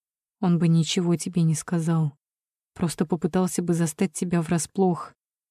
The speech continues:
Нокс всё ещё где-то там. Я указываю рукой куда-то в сторону,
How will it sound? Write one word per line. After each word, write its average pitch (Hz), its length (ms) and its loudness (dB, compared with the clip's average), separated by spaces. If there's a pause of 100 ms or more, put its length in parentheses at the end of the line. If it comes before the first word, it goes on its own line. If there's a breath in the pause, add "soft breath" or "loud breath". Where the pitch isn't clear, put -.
(420)
Нокс 185 380 0
всё - 240 -4
ещё 196 260 -2
где-то 190 340 -4
там. 190 400 -2 (640)
Я 196 180 6
указываю 190 540 2
рукой 190 340 2
куда-то 170 380 0
в - 60 -10
сторону, 180 560 2